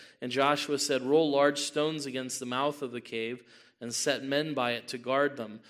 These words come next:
But do not stay there yourselves. Pursue your enemies, attack their rear guard. Do not let them enter their cities, for the Lord your God has given them into your hand."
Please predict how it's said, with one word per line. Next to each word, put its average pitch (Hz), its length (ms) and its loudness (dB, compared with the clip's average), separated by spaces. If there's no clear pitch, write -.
But 123 120 -8
do 165 100 0
not 147 220 2
stay 170 320 0
there 139 180 4
yourselves. 120 840 -2
Pursue - 420 -4
your 170 200 2
enemies, 123 560 -4
attack 143 460 -4
their 127 220 0
rear 127 240 -2
guard. 123 500 -2
Do 127 100 -4
not 139 220 2
let 143 160 4
them 135 120 0
enter 147 300 0
their 127 180 0
cities, 135 520 0
for 123 140 -6
the 120 60 -6
Lord 131 300 2
your 127 120 -4
God 127 280 0
has 120 200 -8
given 131 280 -2
them 120 160 -6
into 117 160 -8
your 110 160 -8
hand." 110 480 -12